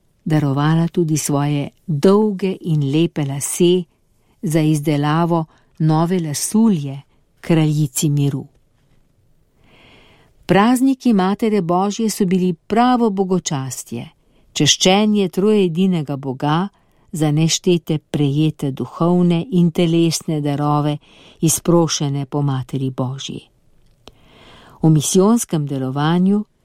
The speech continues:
je podoba Matere Božje nenadomestljiva, ko se hočemo približati Kristusu, da on lahko postane središče našega življenja. Končal bom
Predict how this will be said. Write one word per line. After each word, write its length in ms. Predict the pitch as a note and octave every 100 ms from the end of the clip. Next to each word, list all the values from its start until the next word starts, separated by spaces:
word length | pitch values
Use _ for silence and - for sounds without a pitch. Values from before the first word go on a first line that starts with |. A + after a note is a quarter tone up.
| _ -
je 120 | D#3 D#3+
podoba 680 | E3+ D#3 G3 G3+ F#3+ E3+ D#3+ - -
Matere 520 | D#3 C#3 - C3+ C3+
Božje 640 | C#3+ D3+ D#3+ D#3 E3+ D#3+ D#3 _ _
nenadomestljiva, 1200 | E3+ F#3 A3+ G#3+ F3 F3+ F3 - - E3 C#3+ C3 D3+ _ _ _ -
ko 120 | D#3+
se 160 | D#3+
hočemo 500 | D3+ F3 D#3 D3+ D3
približati 800 | C3+ D#3 D3+ D3+ E3 D3+ C3 -
Kristusu, 880 | - - F3+ F#3 - - E3 - E3 - _ _ _
da 220 | D#3+ D#3
on 340 | D#3+ F3 F3+ F3
lahko 320 | E3 - E3
postane 680 | D3+ D3+ - D#3 C#3+ C#3 C#3 - _ -
središče 920 | - E3+ D#3 C#3+ D3+ - - D3 C#3+ _ _
našega 500 | - C#3+ B2 D3 C#3+
življenja. 640 | C3+ C#3 C3+ B2+ B2+ C3+ C3+ - _ _ - _ _ _ - _ _ - - _ _ _ - - - - - - - - -
Končal 480 | F3+ D#3+ G#3 A3+
bom 300 | G3 F#3+ E3+